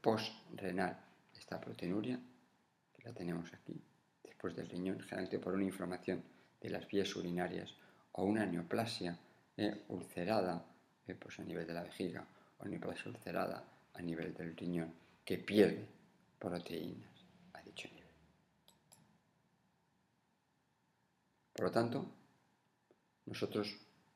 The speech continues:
vamos a considerar un rango de proteínas entre ciento cincuenta miligramos día y trescientos miligramos día,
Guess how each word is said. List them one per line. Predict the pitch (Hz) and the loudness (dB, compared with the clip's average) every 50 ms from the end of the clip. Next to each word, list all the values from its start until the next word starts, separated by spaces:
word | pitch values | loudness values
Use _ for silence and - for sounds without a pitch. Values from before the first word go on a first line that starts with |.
| _ _ _ _ _ _ _ _ _ _ _ _ _ _ _ _ _ _ _ _ _ _ _ _ _ _ _ _ | _ _ _ _ _ _ _ _ _ _ _ _ _ _ _ _ _ _ _ _ _ _ _ _ _ _ _ _
vamos | - - 101 101 95 - | 2 4 4 4 4 0
a | - - | -4 -8
considerar | - - 87 - - 90 90 92 107 117 123 123 - - - - - _ _ _ _ _ _ _ _ _ | -8 -8 -6 -2 0 2 4 4 4 4 4 0 -4 -10 -18 -20 -20 _ _ _ _ _ _ _ _ _
un | - 104 98 | 0 2 6
rango | 110 117 120 117 101 - - - 110 - - | 10 10 10 10 8 4 0 -4 -6 -8 -4
de | - 107 | -4 -2
proteínas | 82 95 95 - - 107 104 98 92 92 - | 0 0 -2 2 6 6 6 6 4 2 0
entre | 90 87 85 - - | -4 -6 -6 -6 -8
ciento | - - 104 101 101 101 107 | -4 0 0 0 2 0 -2
cincuenta | 101 - - 95 92 - - 110 107 98 - - - - - - - _ _ _ - | -2 -2 -4 -4 0 4 6 6 6 4 0 -6 -10 -14 -20 -20 -20 _ _ _ -4
miligramos | - - 87 92 90 95 107 104 92 85 85 - - - - - - - - - - _ _ _ _ _ _ _ _ _ _ _ - | -2 2 4 4 6 8 6 6 6 4 0 -2 -6 -14 -20 -20 -20 -20 -20 -20 -20 _ _ _ _ _ _ _ _ _ _ _ -4
día | 117 92 98 104 95 87 82 - - - - - _ _ _ _ _ _ _ _ _ _ | -2 2 6 6 6 6 4 0 -6 -14 -20 -20 _ _ _ _ _ _ _ _ _ _
y | - - 98 | -6 -4 -2
trescientos | - 104 - - - 113 104 104 104 92 | -2 -2 0 4 4 4 4 4 2 2
miligramos | 95 92 85 87 87 85 85 85 85 85 85 - | 2 2 2 2 2 2 2 0 0 -2 -2 -2
día, | 113 120 - - | 0 0 0 -2